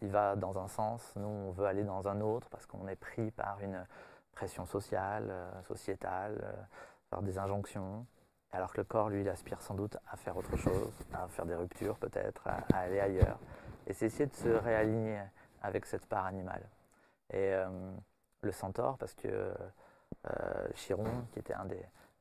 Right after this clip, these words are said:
des, des premiers centaures, c'était un, un, un, un soignant. Il soignait les autres, un grand sage, et, euh, qui était très aligné avec, euh, avec son corps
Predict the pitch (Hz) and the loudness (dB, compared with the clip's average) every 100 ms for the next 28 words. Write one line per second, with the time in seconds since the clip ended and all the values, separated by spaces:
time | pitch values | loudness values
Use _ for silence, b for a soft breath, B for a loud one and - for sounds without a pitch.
0 | - 90 90 87 110 - 101 101 - 87 | -8 -4 -4 -4 -4 -2 -2 0 -4 -4
1 | 107 143 143 107 101 92 92 90 98 b | 0 0 -2 -6 -4 -2 -4 -6 -10 b
2 | b - - - - - - - - 90 | b -12 -10 -10 -12 -12 -14 -14 -12 -10
3 | 90 92 92 - _ _ - 98 - 104 | -10 -12 -16 -20 _ _ -12 -12 0 0
4 | 110 120 160 - b b b b 104 - | 2 -2 -6 -10 b b b b -10 -4
5 | 98 98 98 101 98 95 95 120 151 - | -2 0 0 0 2 2 4 2 0 -6
6 | - 95 92 95 107 110 110 110 139 104 | -10 -8 -8 -2 -2 0 0 0 -2 -8
7 | - B B B _ - 101 101 95 95 | -12 B B B _ -2 2 2 2 0
8 | 95 98 101 - - - - 135 113 107 | -2 -4 -6 -6 -10 -8 -2 0 0 0
9 | 117 160 131 - b b - 98 92 - | 0 -2 -8 -14 b b -4 -2 -2 -4
10 | 107 101 95 92 92 - - 98 98 - | -2 -2 -2 -4 -8 -12 -6 -2 -2 -2
11 | 98 110 107 104 | 0 2 0 -2